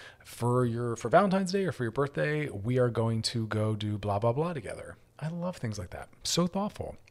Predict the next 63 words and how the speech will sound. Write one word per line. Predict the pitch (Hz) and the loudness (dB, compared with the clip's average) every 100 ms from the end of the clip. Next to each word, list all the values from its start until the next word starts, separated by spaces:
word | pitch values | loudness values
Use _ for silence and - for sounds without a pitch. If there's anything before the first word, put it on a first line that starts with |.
| - | -6
And | 143 | -2
it's, | 156 - | -2 -4
it | - - - - - | -12 -16 -18 -14 -4
makes | 170 - | -2 -2
the | 240 | -4
gift, | 202 208 | -4 -4
like, | 180 - | -8 -2
bigger | 135 156 - - - - 117 | -2 -2 -6 -14 -10 -2 2
b-, | 120 | 2
versus | 117 120 131 | 2 2 0
just | 127 - | -2 -2
handing | - 117 120 | -2 -2 0
them, | 113 | -2
like, | 110 | -2
an | 104 | -2
object, | - 123 - - - - - | -2 -2 -2 -6 -10 -14 -4
you | 113 | 0
know, | 107 | 2
that | 104 95 | 2 0
then | 107 | 0
goes | 104 107 | 0 0
on | 98 | -2
the | 95 | -2
shelf | - 98 - - - - | -2 -2 -6 -10 -12 -6
<laughs> | - | -2
or | - | -2
something, | - - - - - | 0 0 -2 -10 -6
you | 92 | -4
know | 98 | -2
what | 113 | -2
I | 98 | -2
mean? | 98 120 - - - - | -2 -4 -6 -12 -14 -6
It | - 135 | -4 -2
creates | - 156 - | 2 0 2
memories, | 98 123 107 80 82 - - - | 0 0 -4 -6 -10 -8 -8 -6
right? | - 98 123 - - - - - - - - - - - | -2 0 -2 -6 -20 -20 -20 -20 -20 -20 -20 -10 -2 6
Uh, | 123 127 | 8 8
what | 123 | 6
else | 120 | 4
do | - | 2
we | 101 | 2
have | 95 | 2
in | |
here? | 95 87 | 0 0
I | |
love | 104 113 110 92 | 0 2 2 0
this. | 80 76 - - - - - | -6 0 0 0 -12 -16 2
Writing | 151 202 | 6 8
a | |
Post-it | - - 160 - - | 6 2 2 2 -2
note | 82 - | -2 -4
about | 104 107 | 0 2
something | 131 131 | 4 4
positive | - - 110 110 117 | 2 2 2 2 0
your | 107 | 0
child | 95 - 98 104 | -2 0 2 0
did | 90 98 | -2 -2
and | 95 | -2
leave | 95 | 0
it | 104 | 2
on | 107 | 2
their | 110 | 0
pillow. | - 156 78 | 0 0 -2